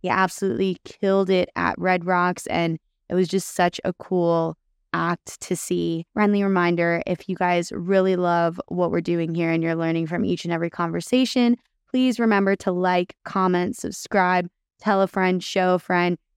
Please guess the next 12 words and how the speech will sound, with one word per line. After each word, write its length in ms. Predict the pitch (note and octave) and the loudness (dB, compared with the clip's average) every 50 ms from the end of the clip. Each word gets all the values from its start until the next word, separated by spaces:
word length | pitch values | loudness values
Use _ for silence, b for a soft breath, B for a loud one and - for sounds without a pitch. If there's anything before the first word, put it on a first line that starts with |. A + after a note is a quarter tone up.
| _ | _
It 120 | - F3+ - - | -6 -6 -4 0
all 260 | - F3+ F#3+ F#3+ F#3+ | 2 2 4 4 4
helps. 540 | F#3+ F3+ - F3+ E3+ E3 E3+ E3 - - - - | 2 0 0 0 0 0 0 -2 -4 -10 -10 -6
And 160 | - F3 F3 | -4 -2 -2
remember, 380 | E3+ F3 F3 F3 F3+ F3 F3 | 0 0 0 0 0 0 0
this 200 | F3 F3+ D#3+ - - - | 0 -2 -4 -6 -4 -2
episode 680 | F#3 F3+ - F#3+ - - - F#3 F3+ F3+ F3+ F#3 F3 _ _ _ _ _ - | -2 0 0 -2 -2 0 2 2 4 4 2 0 -2 _ _ _ _ _ -4
was 160 | F3 F3 - | -2 -2 -2
brought 400 | - - G3+ F#3 F3 - - - | -2 0 2 2 2 2 0 -4
to 160 | - - G3 | -6 -6 -2
you 300 | F3+ F#3 F#3 F3+ F3+ F3 | 0 2 2 2 2 0
by 420 | F#3 - E3+ E3 E3+ E3+ E3 - | 0 0 0 0 2 0 0 -2